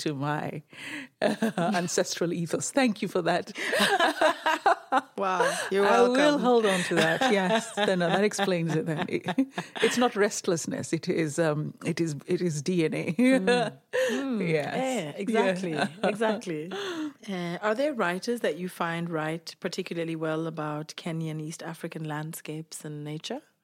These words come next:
Speaker 1: There are very few people who enter into the East African or Kenyan landscape and are not impacted or moved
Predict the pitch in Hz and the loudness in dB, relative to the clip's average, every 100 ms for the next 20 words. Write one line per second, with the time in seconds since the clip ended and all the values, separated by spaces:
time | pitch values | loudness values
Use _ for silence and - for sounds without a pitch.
0 | _ 180 180 220 220 196 165 - 143 160 | _ 0 2 2 0 -4 -4 -4 -4 -4
1 | 139 _ - 156 - 156 147 139 - 143 | -4 _ -2 -2 -2 -4 -4 -6 -6 -8
2 | 147 151 143 139 127 135 139 - - - | -6 -6 -6 -6 -8 -8 -8 -8 -8 -6
3 | 127 - 123 147 - - - _ _ - | -4 -4 -4 -6 -8 -12 -14 _ _ -20
4 | - _ - - - 127 139 139 - - | -20 _ -10 -8 -6 -4 -4 -6 -10 -10
5 | 180 160 - 156 - - - - - _ | -8 -8 -8 -10 -12 -12 -12 -16 -20 _
6 | - 180 170 180 170 165 170 147 160 - | -12 -10 -8 -6 -2 0 0 -2 -8 -18